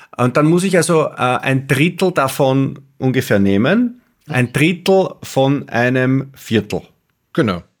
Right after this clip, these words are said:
Speaker 1: Das heißt, ich komm dann mit dem zwölf Tage aus.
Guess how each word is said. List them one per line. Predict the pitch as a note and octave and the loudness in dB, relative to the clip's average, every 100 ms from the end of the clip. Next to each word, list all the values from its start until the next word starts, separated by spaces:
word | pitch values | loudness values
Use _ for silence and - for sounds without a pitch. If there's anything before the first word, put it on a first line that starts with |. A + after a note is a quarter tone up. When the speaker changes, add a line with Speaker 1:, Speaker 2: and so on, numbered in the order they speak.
| - | -8
Speaker 1:
Das | G#2+ | -2
heißt, | C3 C3+ | 0 -2
ich | D3+ - | -6 -4
komm | D3 D#3 | 0 0
dann | E3+ E3+ | 2 2
mit | D#3 D3+ | 0 2
dem | C#3 C#3+ | 0 0
zwölf | C#3+ C3 B2+ C3+ | 0 0 0 0
Tage | B2+ G2+ A2+ D2+ | -2 0 0 0
aus. | D2 D2+ - | -2 -4 -10